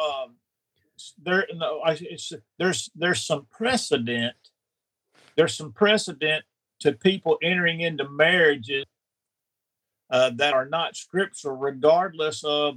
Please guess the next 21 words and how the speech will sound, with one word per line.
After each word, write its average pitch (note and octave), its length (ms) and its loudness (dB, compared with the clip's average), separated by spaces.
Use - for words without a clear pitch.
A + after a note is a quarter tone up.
their C#3+ 220 0
intent E3+ 680 -4
or E3 300 -6
their D3+ 220 -2
understanding. C#3+ 1000 -4
Um, B2+ 380 -4
I B2+ 80 -6
think - 240 0
Ezra D3+ 400 2
ten, E3+ 640 -2
uh, B2+ 220 2
plays D3+ 380 2
to C#3+ 120 -6
this C#3 340 -2
as A#2+ 160 -14
well D3 480 2
with C#3 260 -8
regard C#3+ 500 0
to, C#3 340 0
you C#3 100 -10
know, C#3 220 -4